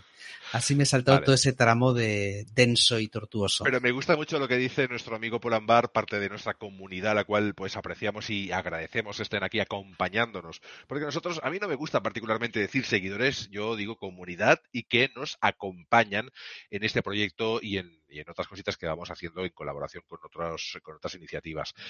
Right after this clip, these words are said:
Speaker 2: Eh, pues dice, es que claro, llega ese punto que te dicen, "Necesitas el juego completo", que,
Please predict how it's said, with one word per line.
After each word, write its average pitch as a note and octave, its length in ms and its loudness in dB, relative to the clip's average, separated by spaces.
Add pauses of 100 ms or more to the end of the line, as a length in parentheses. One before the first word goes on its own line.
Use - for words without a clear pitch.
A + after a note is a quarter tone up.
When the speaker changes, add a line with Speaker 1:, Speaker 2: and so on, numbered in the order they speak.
(380)
Speaker 2:
Eh, A2 540 4 (100)
pues F#2+ 120 -16
dice, F#2+ 300 -6
es - 100 -8
que - 80 -16
claro, E3 180 4
llega G#2+ 160 2
ese D3 120 2
punto F3 320 -4
que F2 100 -4
te F2 100 -4
dicen, G2 220 -4 (240)
"Necesitas G2 440 -2
el A#2 60 -6
juego A#2+ 220 0
completo", A2 600 2 (160)
que, E2 280 -6